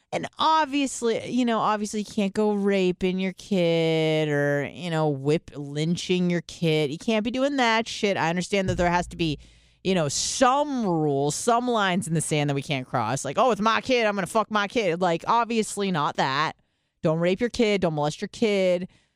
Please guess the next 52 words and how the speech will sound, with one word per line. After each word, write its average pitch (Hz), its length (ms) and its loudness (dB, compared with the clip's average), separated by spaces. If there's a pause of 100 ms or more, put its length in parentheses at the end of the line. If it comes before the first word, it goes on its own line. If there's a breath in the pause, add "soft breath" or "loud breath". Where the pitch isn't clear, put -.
(140)
Don't, 196 340 2 (120)
you 156 200 -14
know, 156 300 -2
beat 226 220 2
your 214 120 2
kid 220 260 0
to 190 100 2
a 143 80 -4
pulp. 202 400 0
Maybe 139 200 -10
a 139 60 -14
little 139 180 -10
spanking 139 480 -2
here 139 180 -2
and 135 120 -4
there 160 220 0
wouldn't 139 240 0
hurt, 160 260 2 (100)
but, 117 240 -4 (760)
well, 117 260 -2 (480)
would 143 140 0
it 123 60 -2
hurt 127 200 -2
them? 147 300 2
But 156 100 2
you 233 100 2
understand 156 320 -2
what 127 60 -6
I'm 120 60 -10
saying. 135 360 -8 (540)
Um, 165 580 2 (280)
but 202 500 2
beyond 247 480 2
that, 185 720 2
and 180 220 0
it 185 40 0
was 180 140 -2
funny 240 220 0
'cause 208 180 0
I 170 220 2
kind 196 260 0
of 165 160 0
referenced 180 480 0
it 160 100 -2
and 151 140 -2
someone 160 240 0
called 147 300 0
in 170 120 2
and 143 140 0
said 220 240 2
it, 180 240 2
but, 147 400 0